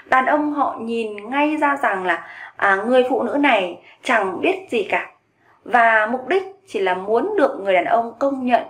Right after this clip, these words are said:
tán dương. Và kết quả cuối cùng là, à, lên giường với họ. Ờ, khi thấy một người phụ nữ luôn muốn thể hiện bản thân mình và giao tiếp dùng nhiều ẩn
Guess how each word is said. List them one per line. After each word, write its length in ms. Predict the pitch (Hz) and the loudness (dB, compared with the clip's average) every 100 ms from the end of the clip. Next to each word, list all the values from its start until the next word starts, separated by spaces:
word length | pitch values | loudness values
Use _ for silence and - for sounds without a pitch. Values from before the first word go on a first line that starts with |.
| - - | -14 -8
tán 260 | 214 202 240 | -6 -6 -6
dương. 220 | 262 262 - _ _ _ _ - - | -8 -8 -12 _ _ _ _ -20 -10
Và 400 | - 254 247 240 247 | 0 2 2 0 -2
kết 120 | 370 381 | -6 -2
quả 280 | 277 233 - | -4 -4 -6
cuối 120 | 190 208 | -6 -4
cùng 180 | 247 | -4
là, 280 | 202 185 170 - - - | -2 -2 -2 -10 -18 -10
à, 220 | 180 175 | -4 0
lên 340 | 170 247 285 254 | 2 4 2 2
giường 200 | 240 170 | 0 -2
với 100 | 170 | -6
họ. 320 | 180 - - _ _ _ _ _ _ _ _ _ _ - | -8 -8 -10 _ _ _ _ _ _ _ _ _ _ -4
Ờ, 240 | - 190 | 2 2
khi 340 | 190 285 285 285 | 2 2 0 0
thấy 460 | 226 208 233 349 415 220 | 0 0 0 -2 -2 -2
một 200 | 175 - - | -2 -4 -12
người 180 | 180 170 | -8 -6
phụ 140 | 165 | -6
nữ 440 | 190 - 277 392 - _ | -4 -2 -2 -4 -10 _
luôn 420 | - 247 277 262 | -2 2 2 2
muốn 280 | 247 220 247 | 2 2 2
thể 160 | 302 208 | 2 2
hiện 260 | 185 - - - | 0 -2 -2 -6
bản 140 | - - | -6 -4
thân 160 | 226 | -6
mình 340 | 214 185 170 - - - - | -2 -2 -4 -8 -14 -14 -14
và 540 | - 190 180 170 165 160 | -2 0 2 0 -2 -8
giao 380 | - 247 269 269 | -12 -8 -6 -6
tiếp 160 | 285 349 359 - | -4 -4 -6 -16
dùng 420 | - 233 214 208 | -2 0 0 -6
nhiều 260 | 202 196 175 | -2 0 0
ẩn 160 | - | 0